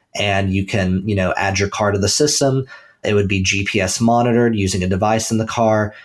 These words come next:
and then using a, you know, hardware device in the car that connects to Ethereum and has its own public and private key. We send signed transactions to the car after reserving it using a smart contract and just putting the logic on the Ethereum chain.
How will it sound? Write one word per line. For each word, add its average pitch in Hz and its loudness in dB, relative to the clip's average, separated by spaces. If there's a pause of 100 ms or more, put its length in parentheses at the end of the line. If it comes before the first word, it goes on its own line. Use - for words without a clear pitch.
(240)
and 104 0
then 101 0
using 104 0
a, 95 0 (120)
you 104 -4
know, 90 0 (140)
hardware 113 2
device 104 0
in 98 0
the 98 -2
car 104 0
that 101 -4
connects 98 -4
to 101 -2
Ethereum 101 0
and 92 -2
has 92 -2
its 92 -4
own 95 -2
public 101 -2
and 95 -2
private 113 -2
key. 92 -8 (420)
We 107 0
send 104 0
signed 107 0
transactions 117 0
to 120 -2
the 120 0
car 113 2 (320)
after 101 -2
reserving 107 0
it 110 -2
using 101 0
a 95 0
smart 131 0
contract 127 0
and 95 -2
just 98 -2
putting 107 -2
the 104 2
logic 98 2
on 95 0
the 92 -2
Ethereum 110 0
chain. 110 0